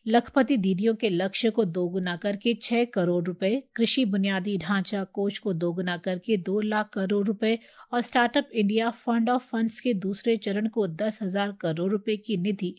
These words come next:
की मंजूरी दी गई। श्री मोदी ने किसानों, महिलाओं, युवाओं और संकटग्रस्त नागरिकों से संबंधित महत्वपूर्ण फाइलों पर हस्ताक्षर किए।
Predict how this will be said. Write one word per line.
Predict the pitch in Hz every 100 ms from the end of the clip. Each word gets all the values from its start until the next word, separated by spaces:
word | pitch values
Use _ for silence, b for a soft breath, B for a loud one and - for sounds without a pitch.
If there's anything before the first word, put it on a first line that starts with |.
| - -
की | 220
मंजूरी | 202 220 202 240 175
दी | 160 170
गई। | 170 165 _ b b b
श्री | - 285
मोदी | 262 269 277
ने | 285
किसानों, | 311 233 - 214 190 233
महिलाओं, | 294 202 190 185 185 226
युवाओं | 285 196 180 175 202
और | - 185 185
संकटग्रस्त | - 196 196 214 196 220 220
नागरिकों | 185 165 165 190 202 233
से | 233 240 247 B B
संबंधित | - 233 208 208 240 226 269 -
महत्वपूर्ण | 190 202 208 - 180 226 240
फाइलों | 247 202 175 185 247
पर | - 156 208
हस्ताक्षर | 202 - 208 - 170
किए। | 165 170 151 131